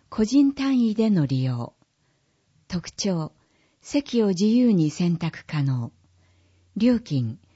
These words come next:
一時間二百円、四時間五百円、一日千円など。シェアオフィス。企業の事務所として利用。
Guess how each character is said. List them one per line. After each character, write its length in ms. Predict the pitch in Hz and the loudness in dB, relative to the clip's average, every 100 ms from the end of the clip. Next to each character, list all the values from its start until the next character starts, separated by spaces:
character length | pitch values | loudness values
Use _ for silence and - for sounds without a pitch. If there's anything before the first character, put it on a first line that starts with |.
| _ _ _ | _ _ _
一 240 | 196 - 269 | -8 -2 0
時 120 | 277 | -2
間 340 | 214 170 139 139 | -2 0 0 2
二 160 | 165 | 0
百 300 | 202 185 175 | 0 -2 -2
円、 280 | 156 120 117 - _ _ _ | -2 -2 -4 -10 _ _ _
四 140 | 196 220 | -2 0
時 160 | 269 | 0
間 360 | 269 185 143 123 | -2 -2 -2 -2
五 120 | - 175 | -2 -2
百 340 | 185 170 160 | -2 -4 -2
円、 260 | 139 117 113 _ _ _ - | -2 -2 -6 _ _ _ -10
一 280 | 180 240 | -4 0
日 440 | 233 226 - 202 - | 2 2 -4 -8 -8
千 360 | - 196 196 190 | -4 0 2 2
円 260 | 180 160 | 2 0
な 160 | 151 139 | -2 -4
ど。 200 | 113 - _ _ _ _ _ _ _ _ _ _ _ _ _ _ | -8 -14 _ _ _ _ _ _ _ _ _ _ _ _ _ _
シ 240 | - 220 | -6 0
ェ 200 | 233 269 | 2 2
ア 60 | 262 | 0
オ 20 | |
フ 120 | 262 | -4
ィ 120 | 170 147 | -4 -6
ス。 300 | - - - _ _ _ _ _ _ _ - | -8 -16 -18 _ _ _ _ _ _ _ -4
企 180 | 277 277 | 0 2
業 200 | 262 208 | 2 2
の 180 | 190 | 2
事 60 | 170 208 | 2 2
務 140 | 269 | 2
所 180 | 254 240 | 2 -4
と 160 | 233 226 | -4 -6
し 160 | - | -6
て 160 | 226 208 | -4 0
利 140 | 151 | 0
用。 300 | 139 117 110 | -2 -4 -10